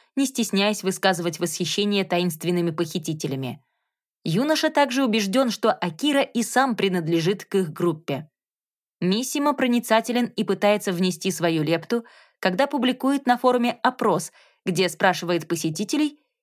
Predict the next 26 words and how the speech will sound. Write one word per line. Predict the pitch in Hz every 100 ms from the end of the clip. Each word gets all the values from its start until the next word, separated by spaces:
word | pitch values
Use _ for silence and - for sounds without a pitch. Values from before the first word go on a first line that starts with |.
| _
верят | 190 285 311 277
ли |
они | 254 247 247
в |
существование | - 208 175 180 175 185 202 196
таинственных | 185 170 170 160 170 160 156
похитителей. | 175 208 226 196 143 110 - _ _ _ _ _ _
К | -
сожалению, | 170 156 156 226 311 339 - _ _ -
первые | 254 302 302 285
результаты | 226 185 160 185 220
выглядят | 196 185 185 185 175
довольно | 185 156 143 147
плачевно. | 151 170 165 160 - - - _ _ _ _ _ _ _ _ _ _ _
Однако | 185 185 294 311
пользователи | 302 330 294 254 269 254
все | 254 247
равно | 247 226 285
размещают | 269 202 220 - 262 233 196
личные | 208 - 190 160
просьбы, | 196 277 226 254 - _ _ -
порой | 190 262 269
гротескные | 196 170 202 233 - 202 196
или | - 190
крайне | 170 175 165 151
серьезные, | 156 156 156 202 233 262